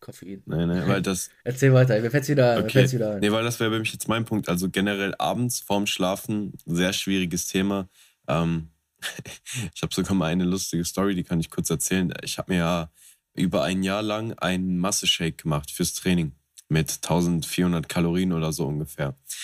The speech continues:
Speaker 2: Und ich hab den grundsätzlich abends manchmal um neun, manchmal um halb zehn, zehn noch getrunken. Und kannst dir ja vorstellen, wie es ist für den Körper, wenn du knapp noch nicht mal zwei Stunden vorm Schlafengehen dir fast anderthalbtausend Kalorien reinhaust. Ich hab den immer ganz gut ver-,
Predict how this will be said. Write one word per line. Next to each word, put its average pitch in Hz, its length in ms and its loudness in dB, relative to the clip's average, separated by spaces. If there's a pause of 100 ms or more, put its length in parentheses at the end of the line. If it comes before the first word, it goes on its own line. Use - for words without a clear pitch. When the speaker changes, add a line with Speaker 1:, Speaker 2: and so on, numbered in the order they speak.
(260)
Speaker 2:
Und 82 100 2
ich 85 80 2
hab 101 140 -2
den 104 120 4
grundsätzlich 101 720 0
abends 95 520 0 (240)
manchmal 95 440 0
um 87 140 2
neun, 90 640 0
manchmal - 320 -6
um 85 140 -2
halb 90 180 0
zehn, 92 300 2
zehn 98 300 0
noch 92 180 -2
getrunken. 117 680 0 (520)
Und 71 500 0
kannst 92 280 0
dir 87 40 0
ja 85 80 2
vorstellen, 92 480 0
wie 92 100 2
es 87 140 -2
ist 92 220 0
für 87 120 -4
den 87 120 2
Körper, 92 340 -2
wenn 87 100 2
du 85 80 2
knapp - 380 -4
noch 85 120 0
nicht 90 220 0
mal 87 140 0
zwei 90 200 -2
Stunden 90 320 -2
vorm 85 200 -2
Schlafengehen 85 680 0
dir 78 340 0 (300)
fast - 340 -4
anderthalbtausend 85 720 0
Kalorien 85 440 0
reinhaust. 80 560 -2 (840)
Ich - 140 -4
hab 120 120 -4
den 120 120 2
immer 139 200 2
ganz 131 260 0
gut 131 160 -2
ver-, 117 180 0